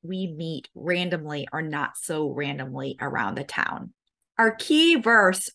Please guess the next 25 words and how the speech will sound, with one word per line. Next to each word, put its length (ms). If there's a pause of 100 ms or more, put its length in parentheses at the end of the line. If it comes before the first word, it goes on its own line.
(100)
for 260
this 260
series 480
is 140
Proverbs 520
eighteen 680
twenty-one. 640 (560)
"The 100
tongue 680
has 260
the 80 (100)
power 640
of 180
life 520 (100)
and 180
death, 320 (360)
and 200
those 300
who 120
love 260
it 180
will 260
eat 220
its 240
fruit." 340